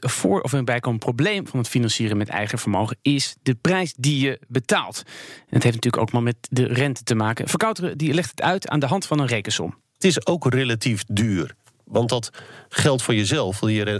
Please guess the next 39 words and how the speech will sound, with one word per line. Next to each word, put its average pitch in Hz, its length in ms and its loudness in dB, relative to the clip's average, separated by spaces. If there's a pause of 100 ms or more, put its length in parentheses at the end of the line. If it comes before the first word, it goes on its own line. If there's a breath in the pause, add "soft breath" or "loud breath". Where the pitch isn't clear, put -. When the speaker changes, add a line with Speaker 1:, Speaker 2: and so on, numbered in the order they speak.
Speaker 2:
laten 104 280 -2
renderen 101 540 0
natuurlijk. 82 480 -4
En 101 180 0
op 101 80 0
het 101 100 -2
moment 107 280 0
dat 98 100 -4
je 107 80 -2
bankfinanciering 95 960 -2
doet, 85 280 -4 (540 loud breath)
ja, 98 100 4
heel 120 200 2
simpel, 107 520 0
als 107 140 0
jij 98 220 0
een 98 80 0
miljoen 113 300 0
leent 107 200 -2
bij 95 120 -2
de 95 80 -2
bank, 110 280 -2
eh, - 380 -2
en 104 60 0
je 110 80 2
betaalt 101 240 -2
daar, 101 120 0 (160)
ik - 140 0
noem 104 100 4
maar 101 100 2
wat, 92 120 0
vier 127 200 2
procent 104 340 -2
rente 123 300 -2
over, 92 200 -2
is - 60 0
dat - 140 -2
veertigduizend 107 600 0
euro. 98 360 -2